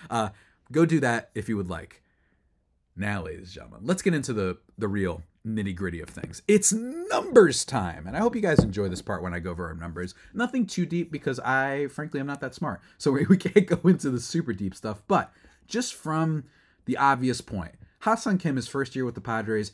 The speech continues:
zero point five F war in a hundred seventeen games. Guy wasn't good. He had a seventy-one R-, W R C plus. He could not hit. He could not catch up to pitches. And I do remember actually someone, I believe it was, um,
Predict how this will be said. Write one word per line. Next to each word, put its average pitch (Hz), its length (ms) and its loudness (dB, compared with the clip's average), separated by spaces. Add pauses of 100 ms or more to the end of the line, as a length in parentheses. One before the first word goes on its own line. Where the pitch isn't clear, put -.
(140)
zero 139 320 -4
point 131 300 -6
five 107 340 -4
F 98 220 -8
war 95 420 -4
in 98 120 -6
a - 20 -8
hundred 127 360 -4
seventeen 98 440 -4
games. - 340 -12 (760)
Guy 135 140 2
wasn't 98 300 -4
good. - 200 -18
He 110 60 -12
had 107 100 -4
a - 20 -6
seventy-one 147 600 -2
R-, 107 240 -4 (140)
W 107 260 -2
R 101 100 -2
C 98 160 -10
plus. 92 300 -8
He 101 80 -6
could 92 200 -6
not 131 300 -4
hit. 101 180 -8 (220)
He 113 80 -12
could 95 160 -6
not 127 160 -2
catch - 220 -4
up 139 100 -8
to - 80 -10
pitches. 95 400 -8
And 110 80 -6
I 113 80 -4
do 220 180 -2
remember 135 300 -2
actually 95 300 -4
someone, 95 500 -6 (500)
I 123 60 -4
believe 233 180 0
it 381 60 0
was, 139 240 -2 (480)
um, 104 340 -4